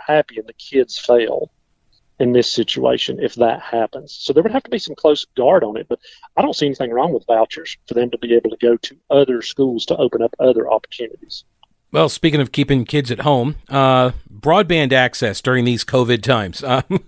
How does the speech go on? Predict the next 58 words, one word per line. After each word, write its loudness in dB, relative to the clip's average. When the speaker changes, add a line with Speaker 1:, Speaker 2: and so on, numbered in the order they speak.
Speaker 2:
<laughs> -18
has, 0
uh, 2
Speaker 1:
Horrible. 2
Speaker 2:
yeah, 2
it -2
has 0
really 0
highlighted 0
it. -4
I 2
will 0
tell 2
you, 4
my 2
wife 2
and 0
I, 0
we've 0
been 2
looking 2
for, 2
uh, -2
looking -2
to -4
buy -2
a -6
house, -2
and 0
we 0
were 2
looking 0
in 0
your 4
neck 2
of 0
the 0
woods. 2
We 0
went, 0
uh, 0
around 2
the 2
areas, 4
and 2
one 4
of 0
the, 0
the -8
problems 2
that -2
I 0
had 2
was -2
I -2
couldn't 2
find 0
areas, 2